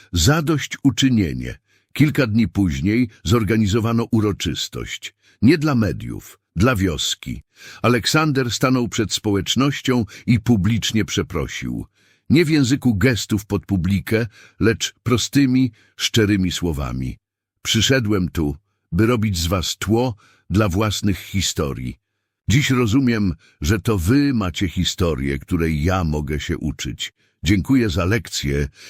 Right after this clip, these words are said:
której nigdy nie dostałbym w Warszawie”. Gdy skończył mówić,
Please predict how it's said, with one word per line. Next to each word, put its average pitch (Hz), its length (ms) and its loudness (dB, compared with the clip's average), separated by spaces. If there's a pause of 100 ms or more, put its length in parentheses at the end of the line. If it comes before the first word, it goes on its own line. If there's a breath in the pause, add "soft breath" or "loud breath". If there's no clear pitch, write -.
(140 loud breath)
której 107 380 2
nigdy 113 440 2
nie 107 140 2
dostałbym 98 600 0
w 64 140 -6
Warszawie”. 65 640 -4 (400 soft breath)
Gdy 82 180 0
skończył 107 460 0
mówić, 101 520 0